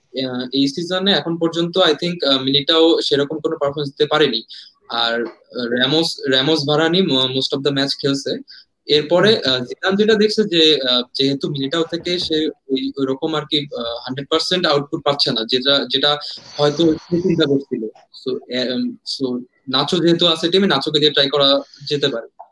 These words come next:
Speaker 1: So নাচো, আহ, নাচোকে ট্রাই করার পর নাচো definitely দুইটা তিনটা ম্যাচ আমাদেরকে যেরকম ব্যাকআপ দিছে, আহ, without র্যামোস,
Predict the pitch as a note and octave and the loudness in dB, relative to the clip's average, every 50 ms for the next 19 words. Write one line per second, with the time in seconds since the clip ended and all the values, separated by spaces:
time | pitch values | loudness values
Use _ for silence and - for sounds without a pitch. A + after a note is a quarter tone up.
0 | _ - _ _ _ _ - _ _ _ B2 B2 B2 C3 C3+ - F3 E3+ C3+ C#3 | _ -20 _ _ _ _ -20 _ _ _ -8 -6 -6 -6 -4 -4 -6 -6 -4 -4
1 | C3 B2+ B2+ B2 B2 B2+ B2+ C#3 C3 F#3 F#3+ F#3+ - F#3+ F#3 F#3 - G3 G3 G3+ | -2 -2 0 0 0 -2 -2 -2 -4 -2 -2 0 4 4 4 4 6 4 4 4
2 | G3+ G#3 G#3+ G3+ F3+ D#3+ D#3+ - F#3+ F#3+ F#3+ E3+ C#3+ D3+ D3 - - C3 A#2+ - | 4 4 4 4 4 2 0 0 2 2 2 4 4 2 2 2 0 0 0 0
3 | C3+ C3+ C3 C3+ C3+ C#3+ D#3 D#3+ E3 D3+ D#3 D#3 D3 C#3+ C#3+ C#3+ - D3 C#3+ C#3+ | -2 -4 -2 -2 0 0 0 -2 -2 -2 -2 -2 0 -2 -4 -4 -4 -6 -6 -6
4 | D3 D#3 - - E3 D3 - C#3 C#3 C#3+ D#3+ D#3 D3 C#3+ C#3 - C#3+ C3+ - - | -6 -8 -4 -4 -4 -2 0 0 2 0 0 -2 -2 -2 -2 -2 -6 -8 -8 -10
5 | D3 - - A#2 A2+ - A2+ A#2+ A#2 A#2 A2+ - _ _ _ _ A#2+ B2 B2 C3+ | -10 -8 -6 -6 -6 -6 -6 -8 -8 -10 -12 -16 _ _ _ _ -10 -4 0 0
6 | C3+ C#3 C#3 - - B2+ B2+ B2+ C3 C3+ A#2+ A2+ A2 - - | 0 0 -2 -4 -4 -2 0 0 0 0 -4 -6 -8 -12 -16